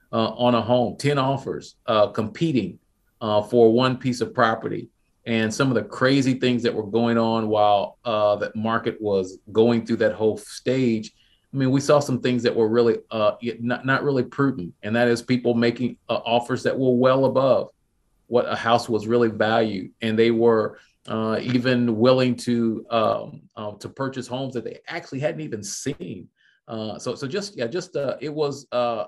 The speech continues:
really, uh, some madness going on that I am glad that we're beyond that.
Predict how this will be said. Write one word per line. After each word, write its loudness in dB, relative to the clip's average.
really, -4
uh, -10
some -12
madness -6
going -8
on -8
that -10
I -4
am -10
glad -6
that -12
we're -6
beyond -10
that. -8